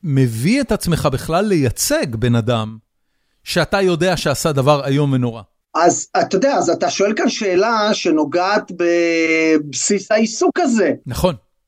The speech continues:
Speaker 2: כי השאלה הזאת היא נכונה לגבי כל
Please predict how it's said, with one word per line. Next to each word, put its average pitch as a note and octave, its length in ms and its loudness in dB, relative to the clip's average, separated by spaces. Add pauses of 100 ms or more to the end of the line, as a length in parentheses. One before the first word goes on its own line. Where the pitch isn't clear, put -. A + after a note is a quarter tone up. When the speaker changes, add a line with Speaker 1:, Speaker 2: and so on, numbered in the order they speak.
(520)
Speaker 2:
כי F#3+ 140 6
השאלה F3 560 0
הזאת A#3 640 0 (280)
היא G3 400 2
נכונה G3+ 480 0
לגבי B3 460 2
כל C#4 180 0